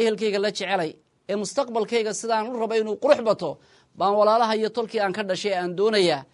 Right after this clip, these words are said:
inay la mid noqdaan. Rasuulku maalintuu safo isku taagay, Quraysh buu ka soo bilaabay madaxa, ilaa inantiisii Faadumuu soo gaadhsiiyey.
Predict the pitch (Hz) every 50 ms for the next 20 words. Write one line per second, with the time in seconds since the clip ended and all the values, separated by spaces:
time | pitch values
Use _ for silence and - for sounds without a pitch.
0 | _ _ _ _ - 190 196 196 196 196 196 196 196 180 175 180 156 170 185 175
1 | 156 143 - _ _ _ - 165 170 - 254 233 185 214 202 214 220 240 254 214
2 | 226 185 196 214 185 240 254 233 185 - 262 262 - 226 202 185 190 185 196 202
3 | 233 247 208 220 226 220 226 - 226 220 196 196 190 180 185 185 202 226 202 160
4 | 147 160 139 - _ _ _ _ _ - 208 233 240 247 240 262 262 208 240 247
5 | 190 240 226 180 220 208 202 220 226 220 220 190 - 214 208 185 196 185 156 -
6 | - 185 156 151 135